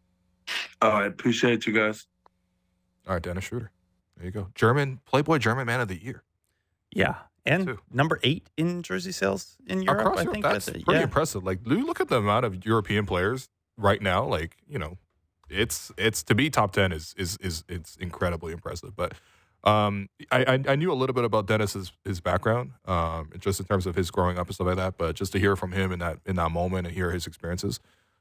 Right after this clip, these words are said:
Speaker 2: was really cool. You know, like, again, like what we talked about yesterday with Katie, like, we focus so much a lot on the games, and I think this one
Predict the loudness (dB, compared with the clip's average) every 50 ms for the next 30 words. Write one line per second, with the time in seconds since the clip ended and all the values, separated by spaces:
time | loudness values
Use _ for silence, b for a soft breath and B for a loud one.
0 | _ _ 4 4 4 4 2 0 0 -2 -4 -4 -6 -6 -4 -4 -2 -2 -2 -2
1 | 0 0 0 2 2 2 2 0 -2 -4 0 0 2 2 2 2 4 2 4 4
2 | 2 2 2 2 2 2 2 2 0 0 -2 -2 0 0 0 -2 -4 -8 -10 -14
3 | -16 _ _ _ _ _ _ _ _ _ _ _ _ -4 0 0 2 2 0 -2
4 | -4 -8 _ _ _ _ _ _ _ 0 2 2 2 2 2 4 4 4 4 4
5 | 4 4 4 4 2 -2 -6 -8 -8 -8 -4 -2 -2 -2 -2 -2 -4 -4 -4 -4
6 | -8 -12 _ _ -6 -2 0 0 0 0 -2 -4 0 2 4 4 4 2 -2 -6